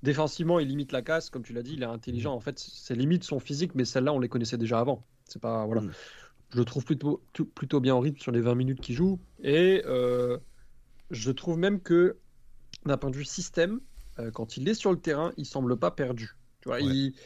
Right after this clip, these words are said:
Speaker 1: il trouve les bons spots, et ça, c'est quand même assez positif. Donc, euh, je suis plutôt surpris positivement par ce qu'il a pu montrer pour l'instant. Même si là, par exemple, contre Atlanta cette nuit, euh, il a mis deux, je crois, ses deux premiers shoots dans le premier quart, euh, assez rapidement. Après, euh,
Speaker 2: Ouais.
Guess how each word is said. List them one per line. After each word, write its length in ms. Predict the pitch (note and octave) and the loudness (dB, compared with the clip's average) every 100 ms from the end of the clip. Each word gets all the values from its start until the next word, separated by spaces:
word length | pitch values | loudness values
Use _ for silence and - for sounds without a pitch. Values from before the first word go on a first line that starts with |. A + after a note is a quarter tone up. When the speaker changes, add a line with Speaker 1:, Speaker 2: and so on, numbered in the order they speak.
| - - - | -20 -6 -2
Speaker 1:
il 100 | C#3+ | 0
trouve 240 | - A3 | 4 6
les 120 | F3+ | 6
bons 160 | D3 F3 | 4 0
spots, 440 | - F#3 G#3+ - - | 0 0 0 -4 -10
et 320 | C3+ B2+ B2+ | -6 -4 -4
ça, 180 | B2 F3+ | -4 -4
c'est 140 | F3 C3 | -4 -4
quand 100 | C3+ | -2
même 120 | C#3 | -2
assez 260 | C3+ - D3+ | -4 -6 -6
positif. 560 | - B2+ A#2+ E3+ - - _ _ _ - - | -4 -4 -4 -6 -8 -14 _ _ _ -18 -6
Donc, 280 | A2+ G#2+ B2+ | -4 -2 2
euh, 240 | A#2+ A#2+ | 4 2
je 80 | A#2 | 0
suis 120 | A2+ | -8
plutôt 280 | - - F#3+ | -8 -2 -2
surpris 880 | - - - - D#3 C#3 - E3+ E3+ | -2 -8 -8 -6 -4 -4 -2 -2 0
positivement 600 | C3 B2+ - C3+ D#3 D3 | -2 -2 -4 -2 -2 0
par 140 | B2 | -2
ce 80 | - | -2
qu'il 140 | A#2 | -4
a 60 | A2+ | -4
pu 140 | - | -4
montrer 320 | A#2+ A#2 A#2 | -4 -4 -4
pour 140 | A#2+ A#2+ | -4 -2
l'instant. 320 | A#2 A#2+ E3 - - - - | 0 2 0 -2 -20 -20 -6
Même 160 | - B2+ | 0 2
si 220 | - C#3+ | 2 4
là, 120 | C3 | 4
par 120 | B2+ A#2 | 4 2
exemple, 160 | A#2 | 0
contre 240 | A#2 - A#2 | -6 -8 -8
Atlanta 320 | - A2 B2 | -6 -2 -2
cette 180 | A2+ B2+ | -2 0
nuit, 220 | D3 B2 | 2 2
euh, 100 | A#2 | 2
il 120 | A#2+ | 2
a 40 | A#2 | 2
mis 180 | A#2+ | 0
deux, 200 | A#2 A#2+ | 0 -2
je 120 | - - | -2 -6
crois, 100 | B2 | -6
ses 140 | - | 0
deux 80 | A#2+ | -2
premiers 200 | - B2 | 2 0
shoots 160 | B2+ B2 | 2 0
dans 60 | |
le 60 | A#2 | -2
premier 300 | - B2 A#2+ | 0 0 2
quart, 220 | B2+ A#2 | 2 0
euh, 80 | A2+ | 0
assez 200 | A#2+ - | -2 -4
rapidement. 340 | A#2+ B2 C#3 B2+ | -4 -2 -2 -2
Après, 260 | - A#2+ | -2 -4
euh, 60 | |
Speaker 2:
Ouais. 80 | G#2+ | -2